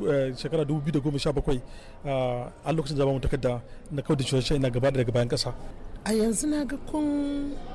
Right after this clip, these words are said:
Speaker 2: kun fuskanci jihohi ne kaman guda goma sha biyu ne ko?
Speaker 1: A yanzu dai takarda da aka sa a jihohi bakwai,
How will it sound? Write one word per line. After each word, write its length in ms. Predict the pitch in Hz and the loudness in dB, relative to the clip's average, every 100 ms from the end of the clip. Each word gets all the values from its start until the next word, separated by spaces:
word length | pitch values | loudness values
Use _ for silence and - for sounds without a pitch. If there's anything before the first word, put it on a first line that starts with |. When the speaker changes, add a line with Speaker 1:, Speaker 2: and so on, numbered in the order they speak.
| - - - - - - | -10 -10 -10 -8 -8 -4
Speaker 2:
kun 160 | 269 | -2
fuskanci 560 | 254 262 - 180 165 180 | 0 -2 0 -2 -2 -4
jihohi 640 | 165 202 196 202 - 202 196 | -2 0 2 0 0 -2 0
ne 140 | 165 | 0
kaman 360 | - 139 165 165 | -2 -4 -4 -2
guda 580 | 139 139 147 147 147 147 | -2 -2 -4 -4 -2 -2
goma 200 | 165 220 | 0 0
sha 180 | 180 196 | 0 -2
biyu 160 | 156 190 | 0 0
ne 80 | 170 | 0
ko? 200 | - - - - - - - - - - - - | -2 -4 -8 -14 -14 -12 -12 -14 -16 -16 -14 -6
Speaker 1:
A 160 | 185 208 | 2 2
yanzu 360 | 180 180 175 196 | 4 2 2 4
dai 640 | 226 247 240 233 220 285 160 - 156 | 4 4 4 2 0 -6 -10 -8 -4
takarda 320 | 220 190 180 | 0 2 4
da 80 | 170 | 4
aka 140 | 156 | 2
sa 300 | 175 156 135 127 - - - | 2 2 0 -6 -14 -14 0
a 140 | 151 | 2
jihohi 280 | 143 185 185 | 4 4 4
bakwai, 420 | 147 170 - 147 | 4 0 2 0